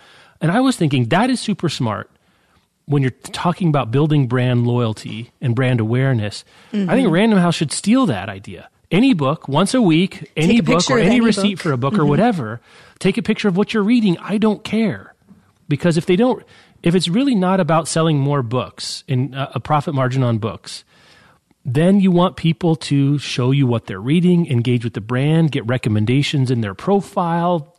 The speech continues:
Speaker 1: you know, get push notifications, whatever it is you gotta do. Just get people interacting with the app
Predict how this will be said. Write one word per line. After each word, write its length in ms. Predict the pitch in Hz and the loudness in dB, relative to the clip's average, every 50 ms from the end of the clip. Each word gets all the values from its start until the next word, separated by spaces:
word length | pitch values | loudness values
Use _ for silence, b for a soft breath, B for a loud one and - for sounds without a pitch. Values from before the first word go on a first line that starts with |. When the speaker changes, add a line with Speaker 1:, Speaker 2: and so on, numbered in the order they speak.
| - - | -8 -6
Speaker 1:
you 80 | 147 | -6
know, 100 | 113 110 | -4 -4
get 180 | 127 113 - - | -6 -8 -10 -6
push 260 | - 165 170 - - | -4 -2 -2 -2 0
notifications, 720 | 196 185 190 196 170 156 180 151 - 180 170 - 160 120 | 0 2 2 2 0 -2 -4 -2 -2 -2 -2 -2 -4 -4
whatever 280 | 127 165 214 247 247 277 | -2 0 0 0 -2 -2
it 40 | 262 | -4
is 120 | 254 214 | -4 -2
you 60 | 208 | 0
gotta 200 | 185 202 185 170 | 0 0 0 0
do. 420 | 139 135 156 147 120 98 - - _ b b b b b b b b b b b | 2 2 2 2 2 0 -4 -10 _ b b b b b b b b b b b
Just 220 | - 180 190 - | 0 0 0 0
get 180 | - 226 202 - | 0 -4 -6 -4
people 340 | - - 180 - - 165 170 | -2 -4 -4 -2 -2 -2 0
interacting 540 | 165 147 147 131 131 135 131 - 147 127 123 | 0 0 0 0 0 -2 -2 -4 -2 -2 -2
with 140 | 120 113 | -2 -2
the 180 | - 131 - - | -4 -6 -6 -6
app 300 | 123 113 95 - - | -6 -6 -6 -8 -12